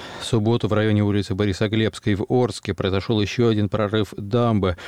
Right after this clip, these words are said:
в посёлке Никель, который расположен на севере Орска, была объявлена срочная эвакуация жителей.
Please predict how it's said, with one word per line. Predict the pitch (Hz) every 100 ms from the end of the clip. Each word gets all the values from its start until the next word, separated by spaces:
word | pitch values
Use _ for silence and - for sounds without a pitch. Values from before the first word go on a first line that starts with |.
| -
в | -
посёлке | 110 101 120 104 -
Никель, | 104 120 123 95
который | 82 95 92
расположен | 90 - 95 92 92
на | 95
севере | 90 127 127 113
Орска, | 110 - 123
была | 98 107 98
объявлена | 92 101 104
срочная | - 98 104 104 92
эвакуация | 90 95 92 90 98 98
жителей. | 95 110 98 98 95